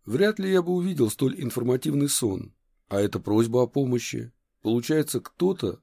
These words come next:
обладающий разумом и определенными возможностями, целенаправленно пытался докричаться до меня. Если действительно на Ледяной семь кто-то знает о том, что я потомок древних,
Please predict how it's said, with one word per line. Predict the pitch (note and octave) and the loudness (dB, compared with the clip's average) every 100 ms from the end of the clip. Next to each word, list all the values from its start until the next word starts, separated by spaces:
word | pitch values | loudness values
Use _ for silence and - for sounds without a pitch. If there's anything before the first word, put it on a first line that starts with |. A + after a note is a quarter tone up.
| - | -8
обладающий | F#2+ G2 G#2+ A2+ G#2+ G#2+ | -4 0 2 2 2 0
разумом | G#2+ C3 A2 G2 F2+ - | 0 0 0 -2 -4 -4
и | G2 | -4
определенными | F#2 G#2+ A2+ A2+ G#2 G2 | -2 2 4 4 2 0
возможностями, | F#2+ G2+ A#2+ D3 A#2+ F2+ - E2 - _ _ _ | 0 0 0 -2 -2 -8 -10 -12 -14 _ _ _
целенаправленно | - C#3+ E3+ F3+ F3+ D#3+ B2+ G2+ F#2+ | -6 -2 0 2 0 2 2 4 0
пытался | F2 F2+ G2 F#2 G2+ | -4 -4 -2 -2 -4
докричаться | F#2+ - F#2 A#2+ A#2+ A2 | -6 -4 -2 -2 -2 -4
до | G2+ | -2
меня. | G#2 F#2 E2 D2 - _ _ - | 0 0 -4 -8 -18 _ _ -8
Если | G2+ B2 C#3+ C3+ | 0 2 2 0
действительно | C3+ D#3 - C3 G#2+ F2+ - - _ | 0 -2 -2 -4 -4 -6 -6 -10 _
на | - | -2
Ледяной | G#2+ A#2 C#3 D3 | 0 0 2 2
семь | - B2+ F#2 | 2 0 0
кто-то | - B2 B2 | -4 -2 0
знает | A2 A#2 G#2 | 4 4 2
о | A#2 | -6
том, | - C#3 A2 | -2 -2 -2
что | - G2+ | -4 -4
я | F#2+ C#3 D#3 D#3 - | 0 2 2 0 -8
потомок | G#2+ - C#3 C3+ | -6 -2 -2 -2
древних, | A#2 C#3 A2 E2+ E2+ _ | 0 2 2 0 -10 _